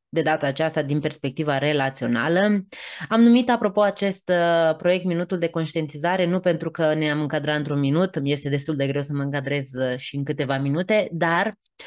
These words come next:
pentru că acel minut în care conștientizez, în care apare aha-ul, aha, de-aia se comportă soțul meu așa, de exemplu, sau uite, aha, de-aia face, nu știu,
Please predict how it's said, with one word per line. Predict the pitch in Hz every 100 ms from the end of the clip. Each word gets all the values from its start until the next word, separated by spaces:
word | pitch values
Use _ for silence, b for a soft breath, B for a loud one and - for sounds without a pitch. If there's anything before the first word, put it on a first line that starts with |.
| B
pentru | - 220 220 208
că | - 196 196
acel | 185 180 - 214
minut | 202 180 175 202 190
în | 170
care | 165 165 160
conștientizez, | - 185 185 175 175 165 160 165 165
în | 156
care | 151 151 156
apare | 151 - 165 156 - -
aha-ul, | 160 165 139 190 220 202 175 156 -
aha, | - 185 165 143 196 233 214 190 143
de-aia | 131 170 208 208 196
se | 185 185
comportă | 180 165 165 180 175 160
soțul | - 170 165 156
meu | 156 165
așa, | 143 143 143 - -
de | 131
exemplu, | 135 - 101 - -
sau | - 156 170
uite, | 196 190
aha, | 147 165 143 185 240 220 185
de-aia | 147 170 208 208 190
face, | 180 185 185
nu | 175 170
știu, | - 151 127 -